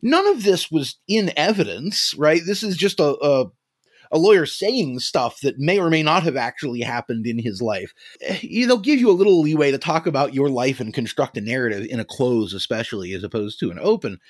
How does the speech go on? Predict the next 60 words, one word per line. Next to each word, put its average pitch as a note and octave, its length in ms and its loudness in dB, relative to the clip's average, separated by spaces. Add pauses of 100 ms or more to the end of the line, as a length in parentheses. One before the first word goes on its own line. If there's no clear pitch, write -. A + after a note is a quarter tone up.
(320)
But D#3+ 160 2
to D#3+ 100 -2
me, G3 200 4
there D#3+ 140 4
were D3+ 80 0
some C3 180 -2
liberties C3 420 0
being B2 220 0
taken, C3 480 -2
taken A#2 460 -2 (260)
with D#3 240 0
respect - 380 -4
to C#3 100 -2
just C#3+ 320 0
how D#3+ 240 -4
far C#3+ 340 -2
afield A#2 560 -2
from A2+ 200 -2
the A#2+ 200 -2
actual D3 420 -2
case C3 280 -4
in G#2+ 100 -6
front B2 200 -4
of G2+ 100 -6
the G2 80 -10
jury D#3 300 -4
he A#2 100 -6
was G#2 160 -8
going, D3 340 -2 (440)
in A3+ 140 4
a A3+ 40 4
way G#3+ 160 6
that F#3+ 140 6
if D#3 100 0
I E3+ 100 4
were D#3 120 4
the C#3 80 -2
juror A#2+ 260 0
would G#2+ 120 -2
have A2 100 -6
backfired. A#2 520 -4
I A2+ 40 -2
would B2 60 -2
have A#2 40 -6
been C#3 80 -4
like, B2+ 140 -2
"Why D3 160 0
is A3 180 -2
he G#3 100 -8
talking F#3 380 -2
about C3+ 280 -4
this C3+ 140 0
stuff - 360 -2
that C3 180 -6
isn't D#3 300 -2
important, B2+ 540 -2
that A#2+ 120 -4
isn't D3+ 280 0
the C#3 60 -8
case?" - 520 -6